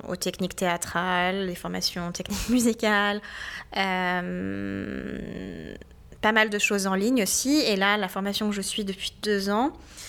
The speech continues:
euh, qui s'appelle fos, avec la Chambre de commerce et de l'industrie, euh, de Paris.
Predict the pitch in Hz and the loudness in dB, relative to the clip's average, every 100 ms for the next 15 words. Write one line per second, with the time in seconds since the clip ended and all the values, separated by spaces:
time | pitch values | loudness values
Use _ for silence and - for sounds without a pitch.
0 | - - - - - 180 175 - 180 185 | -14 -14 -14 -12 -4 -2 -2 -2 -2 -2
1 | 185 - - 185 - - - 247 311 - | -2 -2 -4 -4 -6 -4 2 2 2 0
2 | 208 185 185 - - 175 175 180 180 - | 0 0 -2 -6 -4 0 0 0 -2 0
3 | 226 190 190 196 202 - 190 185 180 - | 0 -2 -2 -2 -2 -2 -2 -2 -2 -2
4 | - - - 196 196 - - 185 185 190 | -2 -4 -4 -2 -2 -4 -6 -4 -2 -4
5 | 190 185 190 190 190 180 214 294 | -4 -4 -6 -2 -2 0 2 0